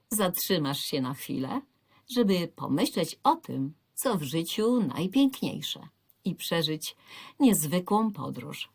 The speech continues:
w świat odkrywania dobra i piękna. Jesteście gotowi?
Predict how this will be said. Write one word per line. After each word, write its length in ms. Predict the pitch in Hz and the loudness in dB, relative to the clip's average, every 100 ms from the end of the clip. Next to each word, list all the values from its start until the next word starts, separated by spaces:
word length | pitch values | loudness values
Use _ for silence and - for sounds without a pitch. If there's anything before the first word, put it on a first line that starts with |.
| _ | _
w 80 | |
świat 460 | - - 127 127 - | -8 -8 -8 -8 -4
odkrywania 760 | 196 180 - 143 170 233 139 127 | -4 -4 -8 -2 2 2 0 -6
dobra 500 | - 95 147 - 208 247 _ _ - | -6 -6 -6 -6 -6 -8 _ _ -8
i 140 | 147 | -8
piękna. 680 | - - - 156 151 - - - _ _ _ _ | -8 -8 -6 -6 -8 -12 -16 -16 _ _ _ _
Jesteście 640 | 143 139 - 135 139 - | -10 -8 -6 -6 -6 -8
gotowi? 540 | 147 139 127 147 135 | -8 -8 -8 -6 -8